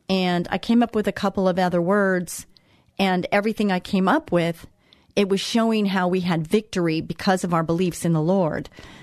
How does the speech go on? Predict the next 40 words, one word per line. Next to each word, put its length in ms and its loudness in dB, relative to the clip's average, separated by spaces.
that 180 2
we 100 0
had 180 0
victory 400 0
over 320 2
whatever 320 0
that 160 -2
was, 240 -2
defeated, 580 -2
being 200 2
defeated. 680 -2
That 160 2
was 120 -2
the 120 0
word. 180 2
I 60 2
looked 200 0
up 160 -4
defeat. 640 -2
And 160 2
every 180 0
time 220 2
I 60 2
read 260 0
a 100 -4
scripture 460 -2
about 260 0
defeated, 720 0
it 140 2
was 140 0
saying 460 4
that 240 -2
the 60 -4
person 460 0
that 140 -2
has 340 -2
the 120 0
Lord 560 0
defeated 460 2
whatever 500 0